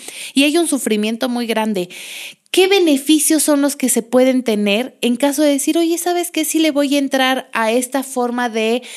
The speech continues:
ser consciente del tipo de crianza que estoy llevando con mis hijos"? ¿Cuáles son los beneficios? ¿Qué, qué tipo de adultos se pueden esperar cuando están en esa misión en conjunto ma-, los, los padres y los hijos?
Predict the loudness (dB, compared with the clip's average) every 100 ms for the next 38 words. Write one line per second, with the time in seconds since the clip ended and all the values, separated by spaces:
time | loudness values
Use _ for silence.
0 | -6 0 2 2 2 0 0 -2 0 0
1 | -2 -4 -2 0 0 0 -2 -2 -4 -6
2 | -2 0 2 -2 -8 -4 0 0 -2 -4
3 | -4 -6 -4 -6 -6 -12 -4 -2 -2 0
4 | 2 2 0 -2 -4 -2 -2 0 2 2
5 | -2 -16 -16 -14 -4 0 4 4 4 4
6 | 6 4 6 4 6 4 4 2 2 4
7 | 2 0 0 2 2 0 -2 0 2 2
8 | 2 -4 -16 -4 -2 0 2 2 0 0
9 | 0 0 0 -2 0 -2 0 -2 -2 -2
10 | 0 0 -2 -2 -4 -4 -6 -8 -2 -2
11 | -2 -4 -4 -6 -8 -10 -14 -16